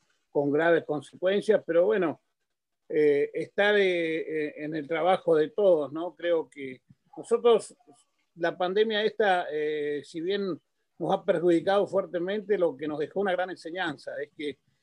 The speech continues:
el individualismo fracasó en todos los órdenes de la vida y nosotros trabajamos, tanto Estado provincial como los estados municipales, como todo el sector privado turístico, hemos, este,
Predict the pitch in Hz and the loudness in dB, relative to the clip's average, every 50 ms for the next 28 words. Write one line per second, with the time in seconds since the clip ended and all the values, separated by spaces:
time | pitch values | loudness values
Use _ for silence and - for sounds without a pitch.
0 | _ _ - 170 160 165 165 165 156 156 160 165 160 160 165 165 165 170 196 214 | _ _ -8 -6 -4 -2 -2 -2 -2 -2 -2 -2 0 2 0 0 0 0 0 0
1 | 214 214 214 190 156 165 160 147 - 160 151 - - 190 190 185 165 139 175 175 | 0 0 0 0 0 0 -2 -2 -2 -4 -6 -4 -4 -4 -2 -4 -2 0 0 0
2 | 165 160 147 - _ - 170 170 170 165 160 156 156 156 151 151 151 160 185 196 | 0 0 -4 -8 _ -8 -4 -4 -4 -4 -4 -6 -6 -8 -6 -6 -4 -4 -2 -2
3 | 190 180 175 170 175 - _ _ _ _ _ _ _ - 160 156 160 151 - 202 | 0 0 0 0 -2 -4 _ _ _ _ _ _ _ -4 -4 -2 -2 -2 -2 0
4 | 202 196 190 185 - - 180 160 151 156 151 - - 185 185 185 185 180 165 156 | 0 2 2 2 2 2 0 0 2 0 -2 0 0 2 2 2 2 0 -2 0
5 | 151 143 135 - - 180 180 185 180 180 165 - - 180 175 175 170 175 170 160 | -2 -2 -4 -4 -4 -6 -4 -2 0 -2 0 0 0 2 2 2 0 -2 -2 -2
6 | 165 160 147 - 196 196 196 185 151 170 165 165 156 151 147 147 147 - 185 190 | -2 -4 -2 0 0 2 2 0 0 -4 -6 -6 -4 -4 -4 -4 -2 -2 0 0
7 | 180 175 165 165 147 - 170 156 - 185 190 190 190 190 180 170 - _ 165 160 | -2 -2 -4 -8 -8 -8 -12 -8 -4 -2 -2 0 0 0 -2 -4 -4 _ -8 -6
8 | 156 151 143 135 - _ _ _ _ - 214 214 208 180 - - 170 147 135 - | -4 -6 -6 -8 -10 _ _ _ _ -2 2 2 2 2 0 -2 -6 -4 0 0
9 | 190 175 147 151 160 160 175 180 185 170 156 143 - 156 160 175 185 180 - 202 | 0 0 0 -2 -2 0 2 2 2 0 0 -2 -6 -6 -6 -6 -6 -6 -8 -8
10 | 165 156 180 165 160 147 - 143 160 165 165 160 151 131 - - - - 135 131 | -2 2 2 2 2 0 -2 -4 -4 -4 -4 -4 -6 -6 -8 -12 -14 -14 -14 -14
11 | 135 _ - 156 143 135 135 135 | -14 _ -6 -4 -4 -4 -4 -8